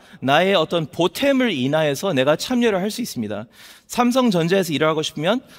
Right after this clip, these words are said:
어, 실적을 많이 모아서 이제 가야 되고요. 그다음에 내가 어떤 조기 축구회를 할 거잖아. 그러면 축구를 잘해야 됩니다.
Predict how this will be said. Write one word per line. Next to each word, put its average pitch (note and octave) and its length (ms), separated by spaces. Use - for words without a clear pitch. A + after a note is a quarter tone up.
어, B2 180
실적을 A#3+ 540
많이 C#3+ 360
모아서 C3+ 440
이제 C#3+ 140
가야 B2+ 260
되고요. A#2+ 340
그다음에 D3 260
내가 C#3+ 240
어떤 C#3+ 240
조기 D#3+ 300
축구회를 B3 440
할 E3+ 80
거잖아. A#2 280
그러면 A#3 240
축구를 D4+ 320
잘해야 B2 340
됩니다. G#2+ 400